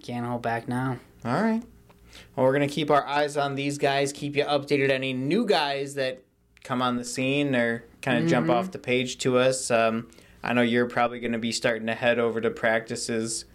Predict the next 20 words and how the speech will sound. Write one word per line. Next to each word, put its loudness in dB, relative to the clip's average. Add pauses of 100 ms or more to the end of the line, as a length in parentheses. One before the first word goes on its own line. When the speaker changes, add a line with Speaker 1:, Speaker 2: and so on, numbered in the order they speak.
(220)
Speaker 2:
in -4
the 2
Speaker 1:
Yeah. 4
Speaker 2:
next 0
week -2
or 0
two -2
Speaker 1:
Yeah, -
Speaker 2:
here. 2
Speaker 1:
I've -4
been -4
Speaker 2:
So 2
Speaker 1:
waiting 0
to -2
see 2
when 4
they, 0 (400)
when -4
they 0
start. 0